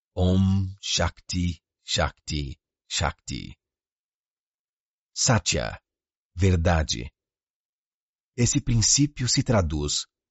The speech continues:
como veracidade. Mas a veracidade não é apenas uma declaração precisa dos fatos,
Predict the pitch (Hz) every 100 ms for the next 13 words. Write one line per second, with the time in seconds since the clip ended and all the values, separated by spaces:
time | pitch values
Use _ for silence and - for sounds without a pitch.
0 | _ - 85 78 78 80 113 123 117 80
1 | 73 - 82 78 73 65 58 50 _ _
2 | _ _ _ _ _ _ 95 95 87 80
3 | 92 85 85 76 76 98 98 104 73 78
4 | 73 95 - 87 92 87 90 80 78 104
5 | 113 95 85 - 104 104 107 90 - -
6 | 113 98 101 90 85 - 76 71 - -
7 | -